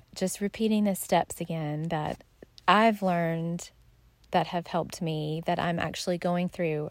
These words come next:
right <laughs> now. It's number one, admit you're overwhelmed and it's okay. Don't beat yourself up for it.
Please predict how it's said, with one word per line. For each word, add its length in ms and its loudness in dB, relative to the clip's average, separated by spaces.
right 340 0
<laughs> 0 -
now. 420 2
It's 360 0
number 340 6
one, 600 2
admit 360 0
you're 180 0
overwhelmed 840 -2
and 140 -4
it's 180 -8
okay. 800 -4
Don't 240 -4
beat 220 -6
yourself 420 0
up 200 -4
for 280 -2
it. 220 -2